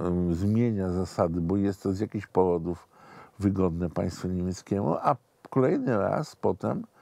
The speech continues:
się nagle mówi, "Nie, nie, chwileczkę, teraz wracamy do protokołu dublińskiego, bo nam jest tak wygodnie."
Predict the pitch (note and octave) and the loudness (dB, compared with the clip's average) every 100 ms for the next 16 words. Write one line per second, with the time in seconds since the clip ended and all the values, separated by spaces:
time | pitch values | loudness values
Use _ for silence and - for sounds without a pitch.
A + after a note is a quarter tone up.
0 | - - - - B2+ C#3 B2+ B2+ A2+ A#2+ | -20 -20 -20 -6 0 0 2 0 2 0
1 | B2 B2+ A2+ - B2 - B2 G#2 B2+ A2+ | 2 0 -2 -2 -2 0 -2 2 2 2
2 | F2 G2 G2 - A#2 A#2 F2+ E2 E2+ F2 | 0 0 0 2 2 2 -2 -4 -4 -4
3 | - - - - A2 G2 G2 F#2+ F#2 F2 | -8 -20 -20 -10 -4 -2 -2 0 0 0
4 | D#2+ F2 D#2+ - C3 F#2+ G2 G#2 B2 C3+ | -2 -2 -4 -2 0 0 0 0 0 -2
5 | A2 - G2+ G#2 F#2+ D2+ C#2 C#2 - | -2 -2 -2 -2 -4 -2 -4 -8 -12